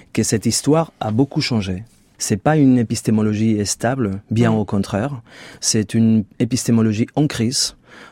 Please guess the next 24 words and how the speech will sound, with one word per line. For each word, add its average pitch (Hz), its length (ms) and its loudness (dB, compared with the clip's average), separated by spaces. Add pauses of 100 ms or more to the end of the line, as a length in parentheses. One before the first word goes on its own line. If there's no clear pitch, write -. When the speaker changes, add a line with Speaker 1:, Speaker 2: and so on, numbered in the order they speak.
(100)
Speaker 1:
Euh, 104 380 0
on 107 100 2
pourrait 110 220 0
même 131 240 6
dire, 127 240 2
en 110 140 0
fait, - 260 -4
qu'à 104 180 -2
partir 123 400 -4
des 113 220 -2
années 110 180 0
quarante, 110 500 -2 (540)
l'épistémologie 113 720 0
de 117 100 0
la 110 100 2
différence 107 420 -2
sexuelle 107 560 -2
telle 160 240 0
qu'on 117 140 0
la 107 120 0
connaît 104 260 0
aujourd'hui 101 460 -2 (120)
et 156 100 4
la, 156 100 2